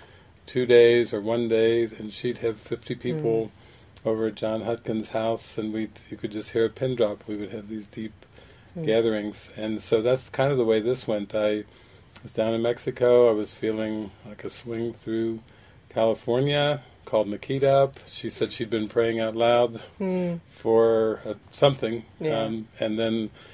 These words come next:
Speaker 1: yeah, it just sprung into action. So it's beautiful.
Speaker 2: It, it feels so natural that way because it feels like whoever's available and ready to answer the call, then it's very deep. It is, uh, miraculous that you've landed into their life in that moment, and therefore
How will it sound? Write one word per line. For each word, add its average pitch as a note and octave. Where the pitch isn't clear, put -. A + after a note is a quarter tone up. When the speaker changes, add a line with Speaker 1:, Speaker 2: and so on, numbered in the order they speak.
Speaker 1:
yeah, A#2
it A2
just -
sprung A#2
into G#2+
action. G#2+
So G#2+
it's -
beautiful. A2+
Speaker 2:
It, G#3
it G3
feels A#3
so G#3+
natural F#3
that D#3+
way F3
because E3+
it E3
feels G#3+
like F3
whoever's F#3+
available F3
and D#3+
ready E3+
to E3+
answer E3
the D#3
call, E3+
then D#3
it's D3+
very E3+
deep. D#3+
It F3+
is, F3+
uh, E3+
miraculous D#3+
that D#3+
you've E3
landed E3
into E3
their D3
life D3+
in D#3+
that C#3+
moment, D#3+
and D#3
therefore D#3+